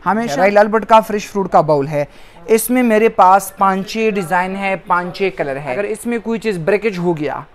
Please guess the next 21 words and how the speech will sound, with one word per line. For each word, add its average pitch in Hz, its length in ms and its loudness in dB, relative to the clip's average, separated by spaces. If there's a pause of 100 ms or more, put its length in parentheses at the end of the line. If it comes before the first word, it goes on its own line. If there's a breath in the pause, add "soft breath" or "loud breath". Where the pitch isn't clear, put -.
(260 soft breath)
रास्ते 214 440 2
में 233 140 -2
टूट 233 300 0
गया, 185 220 -2
ये 185 280 -2
बात 208 300 2
जहन 214 460 -2
नशीन 220 380 -4
करे, 147 280 -4 (300 soft breath)
तो 190 80 0
वो 208 160 6
शारजा 185 380 0
करी 185 200 -4
आप, 180 300 0
शारजा 208 320 0
करा 190 180 -4
करी 202 200 -2
आपको 185 300 -2
return 180 360 -2
कर 156 160 -6
देगा। 123 280 -8